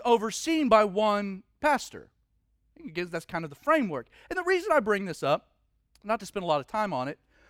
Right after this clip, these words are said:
<coughs> but there is a movement within Christianity called the, the church, the home church movement. And it's risen predominantly in order to decentralize church governance a-, and kind of the hierarchy of authority,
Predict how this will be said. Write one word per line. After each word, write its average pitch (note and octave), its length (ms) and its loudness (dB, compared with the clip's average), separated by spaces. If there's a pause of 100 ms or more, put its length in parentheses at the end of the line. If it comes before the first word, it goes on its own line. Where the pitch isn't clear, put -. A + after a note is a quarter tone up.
(240)
<coughs> - 480 -4
but C4 140 -10
there E4+ 120 0
is E4 180 -2
a C#4 60 -2
movement A3+ 520 -2
within G#3+ 200 -2
Christianity G3+ 600 -6
called G#3 240 0
the, G#3 140 -2
the G#3 120 -2
church, - 420 -6 (240)
the A3 120 6
home C4 220 4
church F3+ 320 -4
movement. A#2 520 -10 (1080)
And D#4 260 2
it's C4+ 140 -2
risen C#4 680 0 (200)
predominantly A#3+ 840 4
in A#3 80 2
order B3 280 2
to A#3+ 120 -2
decentralize G#3 1500 0 (560)
church D4+ 420 0
governance F#3 1000 -2 (100)
a-, A3 140 -2
and A#3 180 0
kind A#3+ 160 2
of G3+ 60 -2
the G3+ 120 6
hierarchy A3 640 4
of E3+ 80 -6
authority, E3+ 720 2